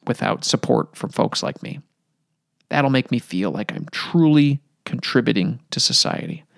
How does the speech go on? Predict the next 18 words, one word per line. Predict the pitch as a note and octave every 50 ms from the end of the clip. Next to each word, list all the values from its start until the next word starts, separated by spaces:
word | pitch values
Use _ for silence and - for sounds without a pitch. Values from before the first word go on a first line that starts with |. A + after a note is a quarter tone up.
| - - - - - _ _ _ _ _ _ -
Those | D3+ G3+ A#3 A3 F#3+
are | G3+ E3
some | - D#3+ C#3+
powerful | - C3+ C3 C3 B2+ A#2 - A#2+
statements. | - - - C3 - - - - C3 - -
Those | G3 A3 G#3+ A3+
are | G#3
some | D#3+ - D#3 C3 B2 A2+ - _ - - - - _ _ _
ways | - C#3+ D#3 E3 F3 F3 F3 D#3 -
to | -
tie | - - - - D#3 D3 D#3 E3
your | D#3+ B2+ B2 A#2
motivation, | A#2+ A#2+ C3+ D#3+ F3+ F3 D3+ D3+ C#3+ B2+ - - C3+ A#2+
your | - - - D#2+ D#3
why, | - C#3 D#3+ F3+ F3+ E3+ D#3+ D3+ D3 D3+ C#3+ D3 C#3+ D3 - _ - - - - _ _ _ _
with | - B2 C3+ C3+ C3 - - - -
your | - B2 B2 A#2+ A#2+ A2+
net | A2+ A2 A2 A#2 A#2 A2+ - -